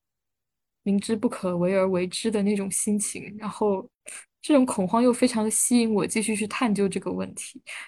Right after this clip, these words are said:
然后我就越走越进去，然后渐渐的好像自己找到了这个关于鬼神的理解，自己找到了在这种梳理的过程中，自己有了一套自己的看法。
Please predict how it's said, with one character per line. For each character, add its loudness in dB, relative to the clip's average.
然 -2
后 2
我 0
就 -6
越 8
走 0
越 2
进 0
去， -4
然 -10
后 -4
渐 2
渐 2
的 -8
好 0
像 2
自 2
己 -4
找 -4
到 6
了 2
这 -2
个 2
关 2
于 4
鬼 2
神 -2
的 2
理 0
解， -6
自 2
己 2
找 0
到 0
了 0
在 -2
这 2
种 4
梳 2
理 2
的 0
过 4
程 -2
中， 0
自 -4
己 -4
有 0
了 -4
一 -4
套 -6
自 -8
己 -2
的 -4
看 -4
法。 -16